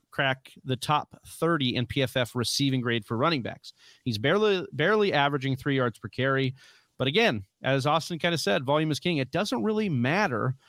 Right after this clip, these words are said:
because his volume has ballooned him to the R B fifteen in standard and the R B six in P P R. He's gonna face a Green Bay team that has allowed the seventh most catches to the running back position per game. And we know Green Bay has played better against the run this year, but I don't trust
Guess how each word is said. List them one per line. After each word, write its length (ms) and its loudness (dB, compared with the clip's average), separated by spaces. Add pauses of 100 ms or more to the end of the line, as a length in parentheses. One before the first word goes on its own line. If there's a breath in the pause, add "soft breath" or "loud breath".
(160 soft breath)
because 380 0
his 160 0
volume 420 0
has 140 -2
ballooned 400 0
him 80 -2
to 100 -2
the 140 -2
R 180 2
B 140 -6
fifteen 580 -2
in 140 -2
standard 420 -2
and 100 -2
the 60 0
R 140 0
B 80 -4
six 340 -4
in 80 -4
P 180 -2
P 180 -2
R. 180 0 (320 soft breath)
He's 100 0
gonna 160 2
face 240 0
a 60 -2
Green 240 0
Bay 160 2
team 260 0
that 100 2
has 120 0
allowed 260 2
the 60 -6
seventh 420 -2
most 220 -2
catches 340 -2
to 80 -6
the 80 -2
running 240 2
back 240 0
position 420 -2
per 140 -4
game. 460 2 (680 soft breath)
And 240 0
we 80 0
know 160 2
Green 220 0
Bay 260 4
has 160 0
played 260 -2 (100)
better 280 2
against 260 0
the 80 0
run 180 2
this 220 0
year, 180 2
but 160 -2
I 100 0
don't 280 -4
trust 460 -2